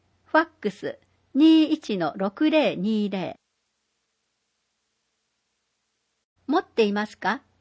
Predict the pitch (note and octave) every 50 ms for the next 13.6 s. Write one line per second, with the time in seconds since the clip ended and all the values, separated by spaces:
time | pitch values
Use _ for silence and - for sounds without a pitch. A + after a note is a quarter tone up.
0 | - - G#3+ B3 C4+ C#4+ C#4+ C#4 C#4 C#4 B3+ B3 A#3+ A#3+ - - G#3+ G3+ F3 D#3+
1 | C3+ A#2 - _ _ _ _ _ _ _ _ _ _ _ _ _ _ _ _ _
2 | _ _ - A#3+ A#3+ D4 G#3+ C#4+ D4 C#4 - C#4 C4+ B3 C4 C4 B3+ - _ _
3 | - - C4 D4 E4 D#4+ D#4 D#4+ D#4+ D4+ D4 D4 D4 D4 D4+ - D#4+ D4+ C#4 A#3
4 | G#3+ F#3 F3+ - - F#3+ - - G3+ G3 F#3+ F#3+ - - F#3+ F3+ - _ _ _
5 | _ - C#4 D#4+ E4 D#4 C#4+ - - - F3 E3 E3+ E3 F3 E3+ - - - G#3
6 | G#3+ G#3 G#3+ - - G3+ F#3+ F#3 F#3 F3 F3 D#3 D#3 F3 - - - _ _ _
7 | _ _ _ _ _ _ _ _ _ _ _ _ _ _ _ _ _ _ _ _
8 | _ - B3+ D4 E4+ F4 E4 E4 E4 D#4+ D4+ D4+ D4+ D4 D4 - - C4+ B3 G3+
9 | F#3+ - - - C#4 C4+ C#4+ C4+ - B3 B3 A#3+ A3+ A3+ - - F3+ - C#4+ C#4+
10 | D4 - C#4 C#4+ C4+ G#3+ F#3+ E3 - - - F#3 E3+ F3+ - _ _ _ _ _
11 | _ _ _ _ _ _ _ _ _ _ _ _ _ _ _ _ _ _ - A#3+
12 | A#3+ D#4 E4+ E4+ D#4+ D#4+ D#4+ D#4+ - D4+ D4 D4 C#4 C4+ C#4+ C4+ B3 A3+ G3+ G3
13 | F#3 F3+ F3 - _ - F#3+ E3+ D#3+ D#3 D#3 -